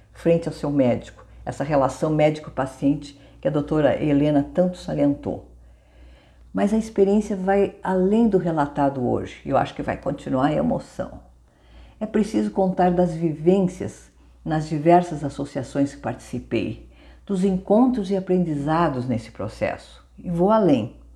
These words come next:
Arrisco lançar um desafio aos meus pares. Há também o outro lado do processo de inclusão,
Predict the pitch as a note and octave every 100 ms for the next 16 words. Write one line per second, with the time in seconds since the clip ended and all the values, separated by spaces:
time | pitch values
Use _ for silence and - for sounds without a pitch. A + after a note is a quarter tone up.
0 | - - - - - - D3 D3 G#3+ C4+
1 | - G#3 D#3+ D#3 F3 F3 E3 D3+ D3+ C#3+
2 | - E3 D#3+ D3+ D3 C#3+ - B2+ F#2+ D#2
3 | - - - - - - F#3+ F#3+ G#3 G#3+
4 | A#3 A#3 A#3 B3 - F3 E3+ A3 C4 F#3
5 | D#3 D3+ D3 C#3+ - D3 C#3+ C#3+ D3 C#3+
6 | C#3+ B2 A#2+ A2 A2